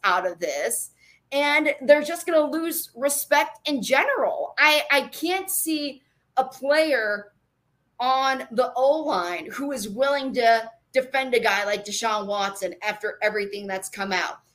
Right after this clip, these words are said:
You look at Deflategate with Tom Brady. He got suspended four games.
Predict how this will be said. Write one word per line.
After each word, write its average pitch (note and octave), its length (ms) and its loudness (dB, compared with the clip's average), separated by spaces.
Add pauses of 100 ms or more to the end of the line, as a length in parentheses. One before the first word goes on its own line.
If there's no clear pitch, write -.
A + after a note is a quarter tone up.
(200)
You C#4+ 180 2
look F4 320 -2
at C4 320 2
Deflategate B3+ 880 -4 (200)
with A3 240 0
Tom A#3 320 -2
Brady. G3 520 -4 (200)
He D#4+ 140 -2
got D4 220 2
suspended A3+ 680 -2 (200)
four A#3+ 260 0
games. - 520 -8